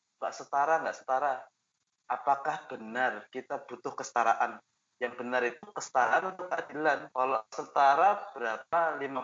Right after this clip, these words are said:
puluh lima puluh. Apakah dunia ini isinya lima puluh lima puluh gitu? Seorang ayah punya tiga anak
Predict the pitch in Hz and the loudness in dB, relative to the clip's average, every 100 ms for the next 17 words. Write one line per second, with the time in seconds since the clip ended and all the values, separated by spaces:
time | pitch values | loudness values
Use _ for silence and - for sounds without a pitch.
0 | - 139 143 135 127 117 - 107 123 - | -6 -6 -6 -6 -4 -4 -6 -6 -6 -8
1 | _ 123 - 131 127 120 123 123 127 - | _ -2 0 0 -2 -8 -8 -8 -8 -10
2 | 123 123 127 123 - _ _ _ _ - | -8 -2 -2 -2 -12 _ _ _ _ -6
3 | 127 131 131 131 135 123 117 - 117 120 | 0 0 0 -4 -6 -8 -10 -8 -6 -4
4 | 117 139 143 120 - 113 104 - _ _ | -2 -2 -2 -8 -6 -6 -8 -12 _ _
5 | _ 110 123 127 127 127 127 127 127 127 | _ 2 4 6 6 6 0 -8 0 4
6 | 123 131 151 160 - 139 135 135 131 127 | 6 4 2 0 -6 -12 -8 -6 -2 2
7 | 123 127 147 | 2 2 0